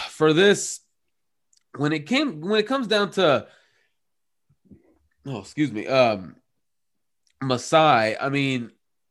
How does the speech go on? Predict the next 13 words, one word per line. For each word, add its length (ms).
<sighs> 60
I, 180
I 140
still 300
don't 220
know 260
how, 500
how 240
to 140
take 340
this. 240
I 60
mean, 340